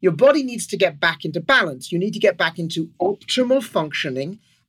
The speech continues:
And the thing that does that is the endocannabinoid system. And it's a real system. And in fact, we make our own natural cannabis in our bodies. So you don't even need to get high.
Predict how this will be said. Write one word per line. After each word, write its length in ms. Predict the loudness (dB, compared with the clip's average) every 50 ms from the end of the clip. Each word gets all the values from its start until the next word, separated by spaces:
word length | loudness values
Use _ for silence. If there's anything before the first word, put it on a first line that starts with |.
| 0
And 240 | 0 2 2 0 -2 -4 -2
the 100 | -2 -2
thing 480 | -2 -4 -4 0 2 2 4 2 2
that 220 | 2 0 0 0 2
does 360 | 2 4 4 4 2 0 -6
that 380 | -8 -8 -8 -8 -8 -8 -10 -14 _ _ _ _ _ 0
is 200 | 0 0 2 0
the 160 | -2 -2 -2 0
endocannabinoid 760 | 0 2 4 2 2 2 0 -2 -2 -2 -2 -2 -2 -4 -4 -4
system. 360 | -6 -6 -6 -4 -6 -6 -4 -4
And 100 | -4 -4
it's 180 | -4 -4 -4
a 60 | -2
real 480 | -2 -2 0 2 2 2 4 2 0 -2
system. 540 | -2 0 0 0 0 0 -2 -2 -4 -4 -6 -10 -16 -8
And 140 | -4 -2 -2
in 80 | -2 -2
fact, 420 | 0 0 2 2 2 0 -4 -12 -20 _ _ -8
we 360 | -4 -2 2 2 4 4 4
make 540 | 2 2 2 4 4 6 4 4 2 -4 -10 -16 -16 -18 _ _ _ _ _ _ _ 0
our 260 | 0 2 2 0 0 _ 4
own 600 | 6 6 6 6 4 0 0 -2 -4 -4 -6 -8 _ _ -4 0
natural 680 | 2 2 4 4 4 2 2 -2 -6 -8 -4 -4 -4 -4
cannabis 720 | -4 -2 0 0 0 0 0 0 0 -2 -2 -4 -8 -8 -4
in 160 | -2 0 0
our 160 | 2 0 0
bodies. 680 | 0 2 2 2 2 2 -2 -4 -8 -12 -12 -12 -12 -12 _ _ _ _ -8
So 160 | 0 2 4
you 160 | 4 4 4 4
don't 180 | 4 4 2
even 160 | 2 -2 -2
need 140 | -4 -4 -4
to 80 | -2 2
get 200 | 2 2 2 2
high. 460 | 2 2 2 2 2 0 -4 -10